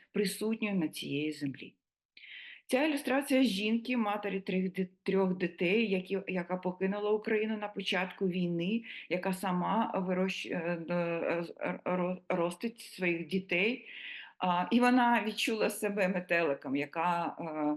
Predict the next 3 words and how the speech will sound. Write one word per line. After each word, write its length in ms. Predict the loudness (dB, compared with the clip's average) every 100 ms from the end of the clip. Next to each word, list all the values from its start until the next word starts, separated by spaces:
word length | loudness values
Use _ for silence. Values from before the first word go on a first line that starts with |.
| -4 _ -20 -16 -6
е, 40 |
е, 1000 | -4 0 2 2 2 0 0 -4 _ -2
літає 680 | -2 0 0 2 2 0 -2